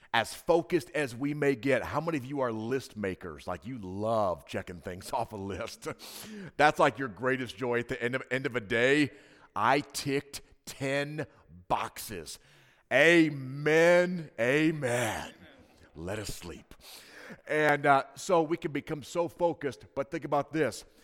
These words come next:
What if I, at thirty-three thousand feet, had been so focused on Atlanta that I missed the pass through?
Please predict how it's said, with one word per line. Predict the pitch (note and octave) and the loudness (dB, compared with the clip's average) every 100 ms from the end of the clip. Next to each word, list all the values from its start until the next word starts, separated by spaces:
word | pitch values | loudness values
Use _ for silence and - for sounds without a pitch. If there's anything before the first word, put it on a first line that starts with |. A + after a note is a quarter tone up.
| _ _ - _ G2+ | _ _ -20 _ -2
What | D3 F3 | 2 2
if | D#3+ | 2
I, | D#3 D#3 | 2 2
at | C#3+ D#3+ | 0 -4
thirty-three | D3+ C#3 D3 | -4 -6 -8
thousand | C3+ C3+ C3+ B2 G#2+ | -2 -2 -2 -6 -10
feet, | - C3+ F2+ | -4 -4 -2
had | A#2 | -8
been | G#2+ G2 | -6 -10
so | - D3+ D#3 | -8 -4 -2
focused | - D#3 D3+ - | 0 -2 -2 -8
on | C3 B2+ | -6 -6
Atlanta | G2+ A2 A#2+ C3 A2+ F2+ | -4 -4 -4 -4 -8 -4
that | G#2 | -4
I | G2 | -4
missed | G#2+ - | -8 -10
the | - | -16
pass | - F#2 E2+ | -8 -8 -8
through? | - D#2 | -16 -18